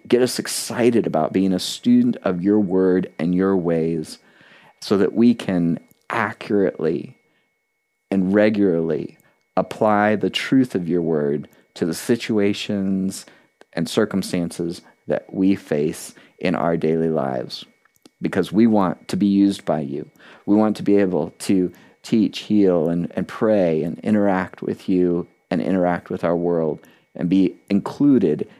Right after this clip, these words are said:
in your setting things right.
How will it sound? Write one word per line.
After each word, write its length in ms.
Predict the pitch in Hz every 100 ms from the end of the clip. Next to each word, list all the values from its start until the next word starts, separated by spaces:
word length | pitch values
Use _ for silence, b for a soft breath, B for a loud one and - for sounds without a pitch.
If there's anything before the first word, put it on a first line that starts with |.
| b -
in 200 | 90 90
your 400 | 98 101 101 -
setting 560 | - 95 92 90 92 -
things 480 | 87 80 80 85 - -
right. 440 | 76 69 62 -